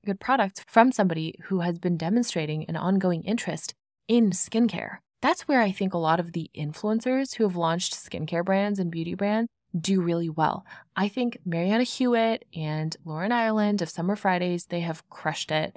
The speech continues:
I think Leah Yu of Crave Beauty has done an amazing job. Susan Yara of Naturium. I think these are great examples. These are people who have been creating content about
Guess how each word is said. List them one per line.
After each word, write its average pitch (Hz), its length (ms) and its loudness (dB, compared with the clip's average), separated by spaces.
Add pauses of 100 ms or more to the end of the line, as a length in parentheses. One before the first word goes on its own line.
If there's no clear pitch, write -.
(160)
I 165 160 0
think 160 480 -2
Leah 180 560 2
Yu 185 460 2
of - 180 -8
Crave 196 320 -4
Beauty 190 400 0
has 170 200 -6
done 156 180 -2
an 165 120 0
amazing 180 340 4
job. 156 440 0
Susan 185 320 -2
Yara 208 240 6
of 202 80 4
Naturium. 180 720 2 (260)
I 196 60 -6
think 196 200 0
these 202 200 0
are 240 60 0
great 196 180 -2
examples. 160 600 -2 (240)
These 196 140 0
are 208 60 4
people 202 320 -2
who 180 200 2
have 165 360 -4
been 170 360 2 (200)
creating 240 320 4
content 208 520 2
about 190 440 2